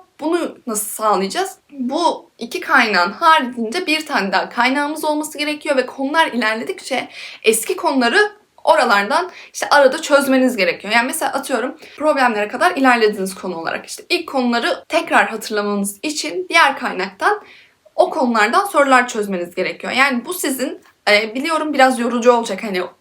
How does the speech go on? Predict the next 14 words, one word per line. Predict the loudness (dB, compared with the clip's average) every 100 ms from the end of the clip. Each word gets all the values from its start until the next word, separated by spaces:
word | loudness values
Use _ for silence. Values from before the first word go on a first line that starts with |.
| _ _ _
konuyu | -4 0 2 0
öğren, | 0 -2 0 0 0
buradan | -2 0 0 -2
çöz, | -8 -8
sonra | -6 -4
zordan | 2 2 4 0 -2
çöz, | -4 -8
sonra, | -6 -6 -6 -10 -20 -20 _
e, | -14 -2
unutmamak | -2 0 -2 -2
için | -4 -4
gidip | -2 -4 -2
diğerinden | 2 2 2 0 -2
çöz. | -8